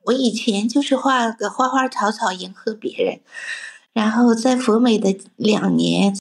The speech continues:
快三年了，我现在做的事情就是表达我自己，我不迎合别人，我想表达自己的情绪。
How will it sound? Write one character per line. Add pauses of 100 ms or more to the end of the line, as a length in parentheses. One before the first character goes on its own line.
快
三
年
了， (600)
我
现
在 (560)
做
的
事
情
就
是
表
达
我
自
己， (380)
我
不
迎
合
别
人， (540)
我
想
表
达
自
己
的
情
绪。